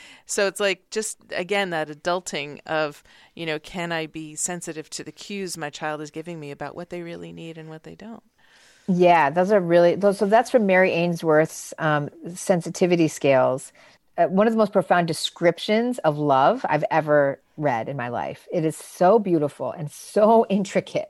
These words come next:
Speaker 2: She is just such a genius. And nobody knows about these scales. They've, they were mimeographed for years, and they, you know,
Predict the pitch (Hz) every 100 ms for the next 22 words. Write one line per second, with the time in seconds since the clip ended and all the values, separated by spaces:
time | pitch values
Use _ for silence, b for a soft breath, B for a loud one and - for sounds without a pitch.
0 | - - - 175 165 - - 165 185 185
1 | 190 165 165 151 139 _ B B B B
2 | B - 175 190 220 247 202 185 185 180
3 | 131 - 135 - - 123 123 - 135 147
4 | - 165 170 160 160 202 214 180 151 131
5 | 131 - - 151 147 160 139 135 135 135
6 | 131 110 156 147 160 _ - - 165 139
7 | 156